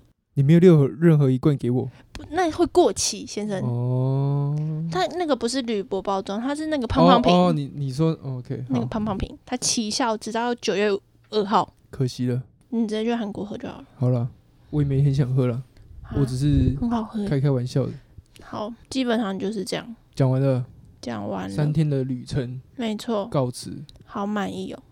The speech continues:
Speaker 1: 满意，很爽。
Speaker 2: 很爽。
Speaker 1: 女人的韩国之旅，还有什么有趣的吗？
Speaker 2: 我真的去，真心
Speaker 1: 推荐。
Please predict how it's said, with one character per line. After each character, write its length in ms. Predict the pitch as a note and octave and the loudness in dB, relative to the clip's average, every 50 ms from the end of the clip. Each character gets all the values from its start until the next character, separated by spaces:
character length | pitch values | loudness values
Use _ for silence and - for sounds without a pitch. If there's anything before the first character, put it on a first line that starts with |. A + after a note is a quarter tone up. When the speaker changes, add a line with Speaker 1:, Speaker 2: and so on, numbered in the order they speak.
| _ _ | _ _
Speaker 1:
满 200 | - C3+ B2 B2+ | -8 -6 -2 0
意， 220 | C#3+ C#3+ C3+ C3 C3 - | 0 0 0 -2 -4 -4
很 160 | - C#3 B2+ | -4 -4 -2
爽。 260 | C3 - - C3 - C3+ - - - | 0 0 0 0 -2 -6 -14 -18 -10
Speaker 2:
很 220 | - - A3 G#3+ | -6 -4 -4 -4
爽。 300 | G#3+ - - - A#3 G#3 - - _ - _ _ | -6 -8 -10 -12 -12 -14 -14 -20 _ -20 _ _
Speaker 1:
女 160 | D#3+ D#3 D#3 D3 | 0 2 2 4
人 180 | C#3+ C#3 C#3 C#3+ | 2 2 2 2
的 240 | D#3+ D#3+ D3+ D3 | 2 4 4 4
韩 280 | C#3 - - C#3+ D3+ F3+ | 2 0 -2 -2 -2 2
国 180 | F3+ F3 D3+ D3+ | 2 2 2 2
之 200 | C#3+ D#3 D#3+ D#3+ | 2 2 2 2
旅， 220 | D#3 C#3+ - C3 - - - _ | 2 0 -2 -4 -12 -16 -16 _
还 100 | - D#3+ | -2 0
有 40 | E3+ | 0
什 60 | F3 | 0
么 100 | D#3+ D3 | 0 0
有 160 | C#3 C3+ C3 | 0 -2 -4
趣 200 | C3 - - D#3+ | -4 -2 -2 -2
的 80 | D3 C3+ | 0 0
吗？ 220 | B2+ B2 B2+ C3 - - - - - | -2 -4 -6 -8 -10 -16 -20 -2 4
Speaker 2:
我 140 | B3+ B3+ B3 | 4 4 4
真 340 | B3 - D4 D4+ D#4 D4+ D4+ | 4 2 6 6 6 6 6
的 160 | D#4+ D4+ C4+ | 4 4 2
去， 260 | - - - - - - - - | 2 -4 -10 -12 -14 -18 -20 -6
真 320 | - - B3 B3 B3+ B3+ C4 | 2 2 4 4 4 2 2
心 480 | - - - B3 A#3 A#3 A#3 A#3+ C4 - _ - | 0 0 -2 -2 -2 0 0 -2 -4 -6 _ -6
Speaker 1:
推 180 | - - D3 C#3+ | -2 0 0 0
荐。 240 | C#3 D3 C#3 A#2+ | 0 -2 -4 -4